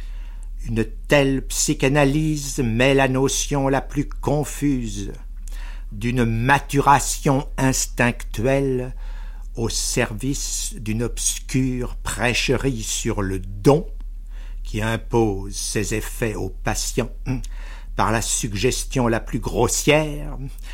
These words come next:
celle qui résulte de ce consentement confus qui prend ici nom de morale.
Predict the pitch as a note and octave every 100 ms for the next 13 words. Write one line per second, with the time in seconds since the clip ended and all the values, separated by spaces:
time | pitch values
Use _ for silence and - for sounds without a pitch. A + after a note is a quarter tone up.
0 | - - - A#2+ G#2 - A2+ A2 B2+ -
1 | C3 F#2+ - - - - G2 - - -
2 | A2+ A2+ - A2 - A2 A2+ G2+ - -
3 | A2 A2+ - - D3 - - - - -
4 | - - A2 - G#2 A2 A2+ G#2 - -
5 | C3 B2+ G#2+ F#2+ A#2 A#2 A2+ - G2 G2
6 | G#2+ G2+ D#2+ F2 -